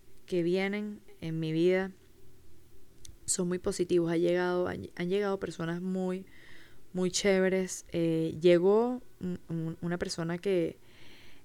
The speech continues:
a mi vida que, que de verdad estamos creando cosas impresionantes, cosas increíbles y que me encantan. Eh, me encanta esto que está pasando, eh, que se está despertando ese lado creativo.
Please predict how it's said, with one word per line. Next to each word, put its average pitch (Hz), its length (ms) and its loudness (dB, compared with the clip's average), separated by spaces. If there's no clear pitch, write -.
a 175 120 0
mi 170 140 2
vida 202 240 6
que, 180 240 -2
que 165 100 0
de 160 120 2
verdad 156 240 0
estamos 185 340 -4
creando 165 460 -2
cosas 202 680 -2
impresionantes, 160 1500 -4
cosas 175 540 -4
increíbles 180 840 2
y 190 40 0
que 175 120 -4
me 160 100 -4
encantan. 170 760 -4
Eh, 165 160 -4
me 160 80 -4
encanta 156 280 -4
esto 185 180 0
que - 60 -4
está 151 180 -6
pasando, 180 540 -2
eh, 170 380 2
que - 80 -2
se 165 120 -4
está 180 120 -2
despertando 190 460 0
ese 220 140 0
lado 208 280 4
creativo. 196 720 6